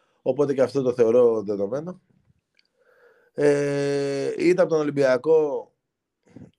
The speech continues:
ήταν, ε, σε ένα παιχνίδι που ήταν πολύ περίεργο. Ε, το πρώτο ημίχρονο ήταν ένα από τα καλύτερα της αεκ φέτος, της έλειψε τον γκολ. Ε, στο δεύτερο ημίχρονο δέχτηκε ένα γκολ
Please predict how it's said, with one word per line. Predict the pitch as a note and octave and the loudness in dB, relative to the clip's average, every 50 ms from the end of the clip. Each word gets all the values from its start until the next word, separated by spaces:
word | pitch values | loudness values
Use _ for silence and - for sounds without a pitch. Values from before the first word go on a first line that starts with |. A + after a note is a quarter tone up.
| _ - | _ -14
ήταν, | B2 C#3 C#3+ D#3 D3 D3 C#3+ | -10 -8 -4 -4 -4 -4 -4
ε, | C#3 C3 C3 B2+ B2 A#2+ A#2 A2+ A2+ | -4 -4 -4 -2 -2 -2 -4 -4 -6
σε | G#2 - C#3+ | -8 -8 -8
ένα | C#3 C3+ | -6 -6
παιχνίδι | B2+ B2+ A2+ C3 D3 D3 C#3+ C#3+ | -6 -6 -6 -6 -8 -8 -6 -8
που | C#3 C#3 C3 C3 B2+ B2+ B2 B2 B2 A#2+ A#2+ A#2+ A#2 A#2 A2+ A2 A2 G#2+ G#2 G2+ F#2+ - - _ _ _ _ _ | -8 -6 -6 -4 -4 -4 -4 -4 -4 -4 -4 -4 -4 -6 -6 -6 -6 -6 -8 -10 -12 -14 -20 _ _ _ _ _
ήταν | - C3+ C#3 C#3 C3 | -6 -2 0 2 2
πολύ | A#2+ B2+ C3 C#3 | 2 2 2 2
περίεργο. | B2+ B2 G#2 G2+ G#2 G#2 A2 A2+ C3 C#3+ C#3 _ _ _ _ _ _ _ _ _ _ _ _ _ _ _ _ _ _ | 2 0 2 2 0 0 0 -2 -2 -4 -6 _ _ _ _ _ _ _ _ _ _ _ _ _ _ _ _ _ _
Ε, | - A2 G#2+ A2 A2 G#2+ G#2+ G#2+ G#2+ G#2 G#2 G#2+ G#2 G2 - - _ - G#2+ A2 - - _ _ - | -4 -2 0 0 2 0 0 0 0 0 -2 -2 -4 -6 -8 -12 _ -18 -16 -16 -18 -18 _ _ -8
το | F#2 - | -4 0
πρώτο | G2+ B2 C3+ C3 C3+ | 2 2 4 4 2
ημίχρονο | C3 C#3 C3 C3+ C3 C3+ | 2 2 2 2 2 2
ήταν | C3 C3+ C3+ C3+ | 2 2 2 2
ένα | C#3 | 2
από | C3+ B2 | 0 0
τα | A#2+ B2+ | 0 0
καλύτερα | A#2 B2 C3 C3 C3 A#2+ | 0 0 0 0 0 -2
της | - - | 0 0
αεκ | A#2 G#2+ G2+ | 0 0 0
φέτος, | - A2+ G#2+ G#2 C3+ C#3 C#3 C#3 - _ _ | 0 -4 -4 -4 -4 -8 -8 -10 -16 _ _
της | - G#2+ - | -12 -6 -2
έλειψε | B2 A#2+ A2+ G2+ G#2+ G2+ | -2 -2 -2 -4 -8 -6
τον | F#2+ F2+ | -6 -2
γκολ. | F#2 A2+ B2 C3+ C#3 C#3 _ _ _ _ _ _ _ _ _ _ _ _ _ _ _ _ _ _ | 2 2 2 0 0 -8 _ _ _ _ _ _ _ _ _ _ _ _ _ _ _ _ _ _
Ε, | - A2+ A2+ A2+ A2+ A2+ A2+ A2 A2 A2 | -10 -6 -4 -2 -2 -2 -2 -4 -4 -6
στο | A2 - B2+ | -8 -8 -8
δεύτερο | C#3 C#3+ D3+ C#3 C3+ | -8 -6 -4 -6 -6
ημίχρονο | C#3 D3 C3+ C3+ C3+ C3 B2+ | -6 -6 -4 -4 -4 -2 -2
δέχτηκε | B2 C3+ C3 B2+ A#2+ B2+ C3 | -4 -4 -6 -8 -8 -8 -6
ένα | B2 A#2+ | -6 -6
γκολ | A2+ G#2+ B2 B2 B2 A#2 G#2+ G2 | -4 -2 2 2 2 2 2 -2